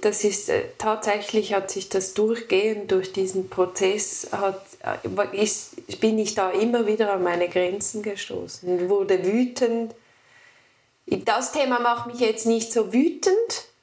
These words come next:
weil ich weiß, dass es anders geht, weil ich ja auch davor schon m-, mein, a-, also mein, meine Lebensräume so eingerichtet habe, dass ich, also es war noch nie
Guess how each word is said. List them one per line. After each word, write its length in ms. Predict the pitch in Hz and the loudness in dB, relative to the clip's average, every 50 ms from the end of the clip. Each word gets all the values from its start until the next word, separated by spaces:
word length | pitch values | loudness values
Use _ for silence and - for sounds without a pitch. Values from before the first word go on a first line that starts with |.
| _ _ _ - | _ _ _ -8
weil 340 | - 220 226 220 220 214 220 | -2 0 0 2 2 0 0
ich 200 | 226 214 - - | -2 -2 -4 -2
weiß, 380 | 190 190 190 202 262 330 - - | 0 2 2 2 0 -2 -4 -2
dass 240 | - 269 262 254 240 | 0 0 0 0 0
es 120 | 214 - | -2 0
anders 420 | 208 196 185 190 185 185 185 - - | 0 0 0 0 0 0 -2 -2 0
geht, 360 | 185 202 233 262 262 - - | 2 2 2 2 -2 -2 -2
weil 160 | 180 180 190 | 0 0 0
ich 140 | 185 - - | 0 0 0
ja 260 | 190 180 127 180 202 | 2 2 2 2 0
auch 80 | 196 - | -2 -2
davor 540 | - 185 180 180 - 196 202 233 262 262 | -2 -2 0 2 2 2 2 2 0 0
schon 400 | 254 - 240 226 226 240 233 240 - _ _ _ _ - _ _ _ _ _ _ _ _ _ - - | 0 2 2 2 0 -2 -6 -10 -14 _ _ _ _ -20 _ _ _ _ _ _ _ _ _ -14 -10
m-, 460 | - 202 208 - - - - - 214 | -10 -8 -8 -4 -4 0 2 2 2
mein, 320 | 226 226 226 233 226 208 | 2 2 0 0 0 0
a-, 340 | - - 190 190 208 220 - - 202 | 0 0 2 0 0 0 0 0 0
also 300 | 214 208 - 226 226 190 202 208 | 0 -2 -4 -8 -10 -10 -6 -2
mein, 360 | 208 208 202 196 190 - - - - - | -2 -2 0 -2 -4 -6 -8 -12 -16 -8
meine 300 | - - 220 208 208 208 208 | -2 0 0 2 2 2 2
Lebensräume 760 | 208 202 208 220 226 226 220 226 208 208 208 214 214 214 214 | 2 2 2 2 0 2 2 2 2 2 2 2 2 2 2
so 220 | - 226 208 214 | 2 2 2 2
eingerichtet 1040 | 202 - - 196 196 208 220 220 233 220 220 220 226 220 - - - 226 226 233 - | 2 2 0 0 0 0 0 0 0 2 2 2 0 -2 -4 -2 0 0 0 0 0
habe, 500 | 233 214 214 220 220 - - 262 262 262 - | 0 0 0 0 0 0 0 0 -2 -2 -2
dass 220 | 226 220 220 - - | -2 -2 -2 -2 -4
ich, 280 | 214 - - - - - | -6 -6 -8 -12 -10 -4
also 260 | - 190 185 185 180 185 - - _ | -4 -2 -2 -2 -6 -8 -12 -20 _
es 160 | - - - | -12 -8 -4
war 240 | 196 190 185 190 190 | 0 0 2 2 2
noch 240 | 196 190 196 196 - | 2 0 0 -2 -2
nie 480 | 208 208 214 220 226 240 240 240 240 | -2 0 2 4 4 4 2 0 -2